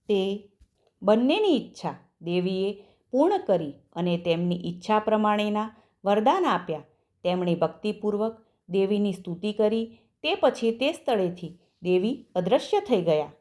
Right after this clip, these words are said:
આમ ક્ષત્રિયોમાં શ્રેષ્ઠ એવો સુરથ રાજા દેવીના વરદાનથી સૂર્યથી જન્મ પામીને છાયાના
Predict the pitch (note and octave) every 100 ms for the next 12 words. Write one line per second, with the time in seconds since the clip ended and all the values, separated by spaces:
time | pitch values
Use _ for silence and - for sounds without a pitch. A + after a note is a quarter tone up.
0 | _ E3 E3+ F#3+ F#3+ _ _ - A3+ A3+
1 | C#4 E4 C4+ F3+ E3 D#3 - F#3+ A3+ -
2 | B3+ - _ - G3 F#3 F3+ F3+ F3 F3+
3 | F#3 F#3+ F#3+ G3 G#3+ G#3+ _ _ - G#3+
4 | B3+ E4 D#4 B3+ F#3+ E3+ F#3 G#3 G#3 A3+
5 | A3+ A3+ _ _ - B3+ C#4+ E4+ E4 A3+
6 | F3 - _ - G3 G#3 A3 G#3 F3 F3+
7 | G#3+ G#3 G#3+ - _ _ - F#3 F3+ F#3+
8 | F#3+ G3 G#3